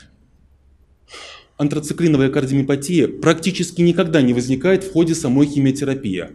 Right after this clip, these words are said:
Она в девяносто восьми процентах случаев возникает в течение первого года после завершения химиотерапии. Поэтому большой необходимости в измерении фракции выброса во время химиотерапии нет. Поэтому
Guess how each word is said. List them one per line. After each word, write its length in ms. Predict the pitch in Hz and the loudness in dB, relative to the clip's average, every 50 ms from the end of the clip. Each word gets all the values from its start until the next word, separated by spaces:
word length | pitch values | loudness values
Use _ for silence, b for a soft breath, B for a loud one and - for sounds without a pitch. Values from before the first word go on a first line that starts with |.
| B B B B B B B | B B B B B B B
Она 220 | - 147 170 170 | -2 0 2 2
в 80 | 147 131 | 0 0
девяносто 480 | - 143 147 160 170 170 156 160 - 127 | -2 -2 0 2 2 2 2 0 -2 -2
восьми 260 | 139 143 143 160 151 | -2 -2 -2 -2 -4
процентах 500 | 151 139 135 139 170 156 143 131 131 - | -2 -4 -6 -4 -6 -6 -6 -6 -8 -10
случаев 520 | - 170 196 214 - - 120 95 - - - - _ _ _ _ _ _ _ _ _ _ _ _ _ - | -10 -10 -10 -10 -8 -8 -10 -10 -12 -14 -20 -20 _ _ _ _ _ _ _ _ _ _ _ _ _ -10
возникает 760 | 120 131 131 127 127 117 123 147 160 175 180 175 - - - - _ _ | -8 -8 -4 -4 -4 -4 -2 -2 -2 -2 -2 -4 -6 -12 -20 -20 _ _
в 60 | - | -16
течение 560 | - 147 139 139 - 165 165 151 147 139 131 135 | -12 -12 -10 -8 -4 -2 0 0 0 -2 -4 -4
первого 560 | - - - 170 156 127 123 120 113 113 113 | -6 -2 0 2 2 2 2 0 -2 -2 -4
года 360 | 110 127 151 175 165 170 175 | -4 -2 0 0 2 0 0
после 600 | - - - - - 139 151 185 190 - 175 147 | -2 -4 -12 -12 -4 0 0 0 0 -2 -4 -6
завершения 580 | 117 120 117 117 113 107 117 143 160 165 143 113 | -6 -4 -4 -4 -4 -4 -4 -4 -2 -2 -2 -2
химиотерапии. 680 | - 139 139 139 135 135 147 143 135 139 - 98 - - B B B B - | -4 -4 -4 -4 -2 -2 -2 -4 -4 -4 -6 -6 -6 -8 B B B B 0
Поэтому 320 | 165 180 175 - 160 151 | 2 2 4 4 2 2
большой 300 | 135 147 151 151 - 165 | 2 2 0 0 0 0
необходимости 640 | 147 139 135 147 147 139 143 156 147 135 135 135 135 | 0 0 0 -2 -2 -2 0 0 0 0 -2 -2 -4
в 80 | 123 127 | -4 -2
измерении 400 | 131 143 147 151 147 135 131 123 | -2 -2 0 2 2 2 2 2
фракции 380 | - - 139 120 - - 135 | 0 -2 -4 -4 -4 -4 -4
выброса 360 | 127 135 127 127 120 110 - | -4 -4 -4 -4 -6 -6 -4
во 100 | 117 120 | -4 -2
время 260 | 127 151 147 120 113 110 | -2 0 0 0 0 -2
химиотерапии 680 | - - 127 120 120 143 135 135 139 - 202 196 170 | -2 -2 -2 -2 -2 -2 -4 -4 -4 -4 -4 -2 0
нет. 340 | 135 113 113 104 95 - - b b b b b b b b b _ | 0 0 0 0 -2 -6 -12 b b b b b b b b b _
Поэтому 560 | - 165 170 151 - - 123 104 101 95 82 | 4 6 6 6 6 4 0 -2 -2 -4 -8